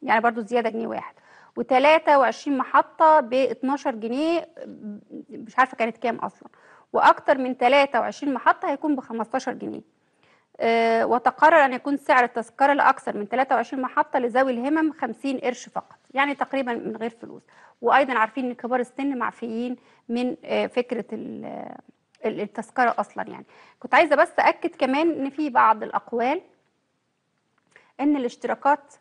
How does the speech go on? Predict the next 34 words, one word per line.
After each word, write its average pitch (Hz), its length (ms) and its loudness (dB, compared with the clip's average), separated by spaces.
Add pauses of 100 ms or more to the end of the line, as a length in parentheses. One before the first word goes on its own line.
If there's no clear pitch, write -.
(160)
في 277 100 -8
كلام 254 400 0 (200)
إن 220 140 -4
ممكن 269 220 -4
الاشتراكات 220 540 -8
كمان 226 320 -8 (100)
الأيام 220 440 -8
الجاية 208 360 -6
دي 202 120 -14
تزيد. - 260 -20 (420)
طبعا 262 220 2
ما 247 180 -6
كنتش - 280 -4
أحب 240 300 -2
أقول 233 180 0
كده. 214 260 -10 (520)
بناء 359 300 4
على 277 180 4
إيه؟ 262 260 2
عليه 294 360 0
خلينا 277 260 -2
متوقعين 254 640 -2
إن 240 60 -6
ممكن 262 420 -2
برضه 233 280 -2
يبقى 247 160 -6
في 247 200 -8
زيادة 208 480 -8
في 247 60 -12
سعر 262 240 -4
الكهرباء، 220 540 -10 (300)
في - 100 -20
سعر 240 220 -2
البنزين. 233 520 -6